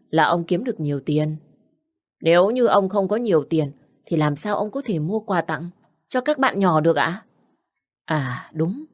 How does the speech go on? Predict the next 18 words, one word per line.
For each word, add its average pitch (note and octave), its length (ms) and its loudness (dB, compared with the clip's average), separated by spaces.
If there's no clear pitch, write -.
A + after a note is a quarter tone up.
tiền C#3+ 280 2
thì C#3 120 -4
rất - 220 -8
khó F3+ 280 -10
kiếm. F3+ 320 -2
Nhưng D#3+ 220 2
nếu D#3 180 4
như G#3 120 0
ta E3 160 0
hiểu D#3 300 2
được C3+ 180 -6
bản C3+ 240 -6
chất G#3+ 220 -8
và E3+ 200 4
quy A3 220 2
luật D#3+ 260 4
của D#3 120 0
tiền D3 300 -4